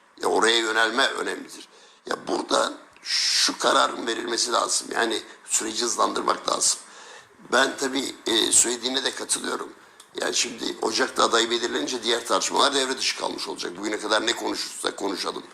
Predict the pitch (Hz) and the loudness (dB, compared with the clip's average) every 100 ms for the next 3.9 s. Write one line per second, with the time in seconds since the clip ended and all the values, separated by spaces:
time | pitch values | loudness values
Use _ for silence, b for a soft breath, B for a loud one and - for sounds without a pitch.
0 | B B - 95 95 - - - - - | B B -2 -2 0 0 0 -2 -2 -2
1 | - - - - B B - 131 127 - | -4 -4 -6 -6 B B -2 0 0 0
2 | 127 110 95 - - - 80 - - 90 | -2 0 0 2 0 -2 0 0 0 -2
3 | 90 82 95 90 - - - - - | -2 2 4 4 0 -6 -4 -2 -2